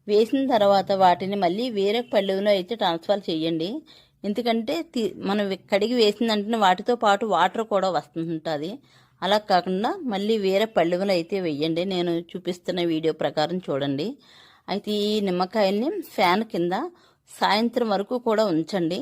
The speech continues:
ఎక్కడ తడి లేకుండా చక్కగా పొడి ఆరిపోవాలి. అంత కాకపోతే క్లీన్గా, నీట్‌గా క్లాత్తో కూడా తుడండి. ఈ నిమ్మకాయలకి ఈవినింగ్, ఉదయం తీసుకొస్తే కనుక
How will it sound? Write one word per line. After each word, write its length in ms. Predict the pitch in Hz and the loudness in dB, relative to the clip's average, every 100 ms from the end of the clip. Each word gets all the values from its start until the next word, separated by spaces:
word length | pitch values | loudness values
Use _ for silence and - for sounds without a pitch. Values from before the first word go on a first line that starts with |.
| 330 | -4
ఎక్కడ 340 | 190 - - 220 | -4 -6 -6 -4
తడి 280 | 220 180 202 | -2 0 2
లేకుండా 440 | 190 165 180 202 | 2 0 -2 -6
చక్కగా 460 | - 180 - 185 202 | -8 -12 -10 -6 -6
పొడి 260 | - 180 | -2 2
ఆరిపోవాలి. 760 | 185 156 156 160 151 156 156 254 - _ _ _ _ - | 4 4 0 0 2 0 -2 -8 -10 _ _ _ _ -10
అంత 200 | 190 185 - | -8 -8 -2
కాకపోతే 400 | 190 180 196 - | 0 0 -2 -8
క్లీన్గా, 560 | 226 196 208 214 220 | -6 -2 0 0 0
నీట్‌గా 400 | 202 196 190 202 202 - | 0 -2 -2 -4 -6 -2
క్లాత్తో 440 | 202 170 180 208 | 4 4 2 -4
కూడా 260 | 190 180 202 | -2 0 0
తుడండి. 520 | 202 160 156 156 190 349 _ _ _ _ _ | 0 -2 0 -2 -4 -8 _ _ _ _ _
ఈ 60 | 202 | -4
నిమ్మకాయలకి 800 | 180 170 175 202 175 160 156 233 403 - _ - - | -2 -2 0 2 2 0 -6 -8 -8 -12 _ -20 -10
ఈవినింగ్, 360 | 208 226 233 190 | -4 0 0 0
ఉదయం 260 | 196 277 | 0 0
తీసుకొస్తే 600 | 262 214 - 185 - - 190 | 0 -2 -4 -4 -4 -4 -4
కనుక 280 | 160 156 | -2 -2